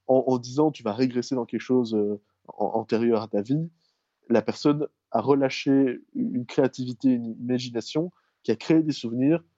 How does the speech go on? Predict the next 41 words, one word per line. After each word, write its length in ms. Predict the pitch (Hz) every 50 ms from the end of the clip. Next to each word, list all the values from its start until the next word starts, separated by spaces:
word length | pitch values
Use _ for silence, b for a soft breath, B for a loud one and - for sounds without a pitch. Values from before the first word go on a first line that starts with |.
| _ _ _
par 100 | - 117
rapport 240 | 110 110 - 127 123
à 60 | 123
une 100 | 117 113
vie 260 | 117 113 135 160 160 160
qui 140 | - - 113
n'est 60 | 110
pas 160 | 107 - 107
la 60 | 107
sienne. 300 | 104 - - 110 104 101 _ _ _ _ _ _ _ _ _ _ -
Mais 180 | - 117 123 123
de 160 | 120 120 135
là 180 | 131 143 170 208
à 80 | 190
dire 280 | 160 131 143 175 156 151 - -
est-ce 160 | 123 - -
que 80 | -
c'est 180 | 123 - - 123
vrai 360 | 113 113 120 131 135 139 135 -
ou 80 | 123 110
pas, 400 | - - - 120 123 165 208 _ _ _ _ _ _ _ _ _ _ _ _ _ _ _
c'est 240 | - - - 131 -
très 240 | - - - 180 196
compliqué. 500 | - - 180 - 175 160 - - 117 110
Peut-être 380 | - - 131 - 220 220 220
qu'en 120 | - 156 143
fait, 220 | - 196 175 -
l'hypnose 460 | 147 143 143 - - 170 165 160 165
catalyse 680 | - 143 139 - 147 135 139 147 147 143 143 127 117 _ _ _ _ _ _ _ _ _ _ _ _
effectivement 760 | - 117 - - 156 147 - - 147 139 139 165 208 247 208 160
le 180 | 131 127 123 123
lien 220 | 127 135 160 180
avec 220 | 170 143 127 123
des 80 | 120 120
vies 140 | 113 117 123
antérieures. 500 | 117 110 - 107 110 113 147 208 254 - _
Ça 140 | - 120
pourrait 300 | - _ - 147 208 269
être 80 | 294 -
ça, 140 | - - 113
hein. 140 | 110 127